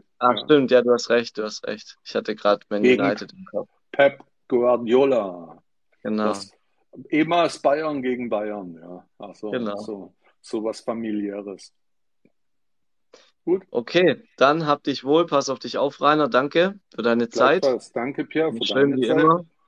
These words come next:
Speaker 2: Schön wie immer, freut mich.
Speaker 1: Und
Speaker 2: Und alles Liebe an die, die zuschauen und zuhören.
Speaker 1: Genau.
Speaker 2: Und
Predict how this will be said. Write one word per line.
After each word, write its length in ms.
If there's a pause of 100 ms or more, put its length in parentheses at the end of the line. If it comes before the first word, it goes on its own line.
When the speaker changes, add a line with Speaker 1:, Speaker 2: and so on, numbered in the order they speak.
(160)
Speaker 2:
Schön 360
wie 120
immer, 320
freut 380
mich. 200
Speaker 1:
Und 120
Speaker 2:
Und 300
alles 540
Liebe 240
an 140
die, 120
die 160
zuschauen 640
und 140
zuhören. 280
Speaker 1:
Genau. 420
Speaker 2:
Und 260